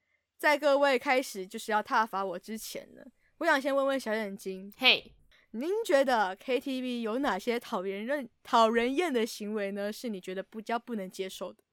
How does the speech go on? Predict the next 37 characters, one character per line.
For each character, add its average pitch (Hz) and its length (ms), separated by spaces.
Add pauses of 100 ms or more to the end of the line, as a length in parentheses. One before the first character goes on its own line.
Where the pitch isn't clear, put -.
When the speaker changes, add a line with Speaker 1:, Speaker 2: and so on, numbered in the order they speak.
(360)
Speaker 1:
先 247 160
来 220 80
问 214 160
问 202 180
你。 - 200
Speaker 2:
哦， 269 560
Speaker 1:
嗯。 254 160
Speaker 2:
我 220 180
自 440 260
己 202 220
是 311 220
觉 196 360 (140)
得， 214 240
如 208 320
果 254 240
你 175 160
都 208 220
来 165 180
K 185 240
T 190 220
V， 185 100
但 233 160
是 226 140
你 190 180
都 190 240
不 151 220
唱 - 360
的 - 140
话， - 340 (680)
那 226 220
就 202 160
真 190 120
的 175 80
蛮 151 200
讨 - 240
厌 - 160 (100)
的。 - 60